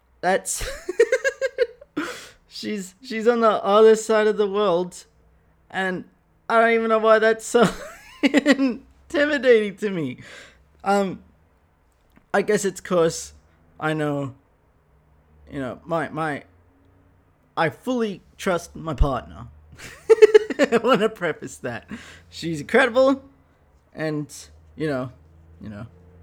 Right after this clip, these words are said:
I'm just gonna engage, so. <laughs> Yes,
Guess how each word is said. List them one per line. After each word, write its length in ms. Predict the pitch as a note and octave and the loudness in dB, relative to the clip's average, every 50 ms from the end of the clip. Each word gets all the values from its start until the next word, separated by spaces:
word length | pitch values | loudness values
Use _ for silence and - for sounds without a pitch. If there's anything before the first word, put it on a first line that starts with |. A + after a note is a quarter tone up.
| - - - - | -20 -20 -20 -16
I'm 60 | B2+ | -12
just 180 | B2+ C#3 C#3 - | -12 -12 -10 -10
gonna 160 | C#3 C3+ B2+ | -10 -10 -10
engage, 540 | B2+ B2+ B2+ C3 B2 A#2 A#2 A#2+ - - - | -10 -10 -8 -8 -8 -8 -8 -10 -14 -14 -12
so. 260 | - A2+ G#2+ A2 A#2 - | -10 -10 -10 -10 -12 -14
<laughs> 760 | - - - - - - A#4+ - B4+ - - A4 - - A#3+ - - - - D4 D#4+ E4 - - - _ _ - | -18 -20 -20 -14 -6 -6 -4 -4 -2 0 2 2 2 0 -2 -4 -6 -10 -12 -12 -10 -10 -14 -18 -20 _ _ -10
Yes, 400 | C3 B2 A2+ - - - - | -8 -6 -6 -8 -10 -14 -18